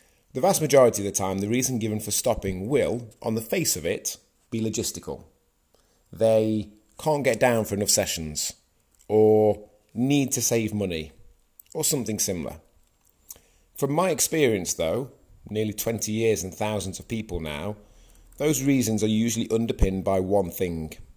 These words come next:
a lack of results. At least not enough results to, in their head,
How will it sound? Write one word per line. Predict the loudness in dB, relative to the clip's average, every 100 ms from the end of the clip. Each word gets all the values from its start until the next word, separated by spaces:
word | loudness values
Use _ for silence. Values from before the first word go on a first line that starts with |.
| _ _ _ _ _ _ _ -12 -6
a |
lack | 0 0 0
of | -6 -6
results. | -6 -4 -6 -8 -8 -8 -10 _ _ _ _ -20 _ -20 -20 -8
At | -4
least | 2 2 6
not | 6
enough | 6 2
results | 0 2 2 2 -2
to, | -2 -2 0 0 -4
in | -2
their | 0 0
head, | 0 -2 -2